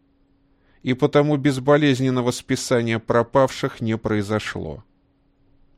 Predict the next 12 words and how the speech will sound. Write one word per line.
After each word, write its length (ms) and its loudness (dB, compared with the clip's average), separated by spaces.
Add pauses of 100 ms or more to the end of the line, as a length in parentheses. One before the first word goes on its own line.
(2750)
«Какова 360 0
судьба 420 0
трёх 260 -4
офицеров, 720 -4
прикомандированных 960 -2
к 60 -12
вашему 380 -2
судну 400 -4
для 140 0
выполнения 540 -2
специального 640 -4
задания?» 640 -4